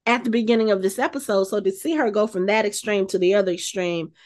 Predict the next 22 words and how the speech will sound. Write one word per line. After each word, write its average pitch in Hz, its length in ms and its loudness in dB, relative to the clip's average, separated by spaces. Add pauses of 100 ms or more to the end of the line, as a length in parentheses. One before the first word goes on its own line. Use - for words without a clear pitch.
(320)
with 180 400 4
just 202 320 0
a 175 60 -2
few 202 200 -4
lines 175 340 0
from 165 140 -6
Tony 165 300 -2
Stark, 190 520 -2
with 180 360 0
no 185 400 2
background 175 960 -2
on 156 560 -4
what 185 220 -2
her 170 200 0
true 208 320 -4
feelings 202 560 0
are 190 240 0
for 202 80 -6
Thanos 208 720 -4
in 185 200 2
this 185 260 2
universe, 214 520 -4